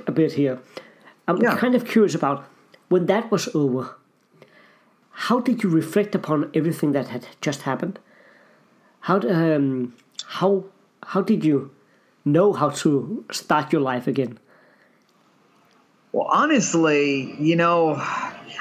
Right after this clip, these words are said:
Speaker 2: I didn't have all the answers to those, uh,
Speaker 1: Hmm.
Speaker 2: questions, uh, and, and that's a good question. Uh, what I can tell you is I had pure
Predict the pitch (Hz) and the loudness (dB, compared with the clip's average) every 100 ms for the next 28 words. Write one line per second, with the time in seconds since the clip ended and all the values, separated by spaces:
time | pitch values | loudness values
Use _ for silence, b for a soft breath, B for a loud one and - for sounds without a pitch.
0 | - 180 269 277 156 151 156 151 139 139 | 0 2 4 2 2 2 2 2 2 0
1 | 151 147 113 - 110 107 107 101 - - | 0 0 -2 -2 -2 0 2 0 -2 -2
2 | 123 139 120 - 113 104 123 123 117 113 | 2 2 2 2 0 2 2 2 2 2
3 | 113 113 107 113 131 143 143 160 131 147 | 2 2 0 2 2 2 2 0 2 2
4 | 139 - 104 - - - - 151 190 190 | 2 0 -4 -6 -10 -8 0 2 4 4
5 | 233 226 185 139 208 254 233 180 156 123 | 2 2 0 2 2 2 2 2 2 2
6 | 127 139 127 523 - - - - - - | 0 -2 -4 -6 -10 -12 -14 -14 -14 -14
7 | - - 175 190 202 180 - - 196 202 | -12 -2 0 2 0 -2 -6 -2 2 4
8 | 214 220 | 2 0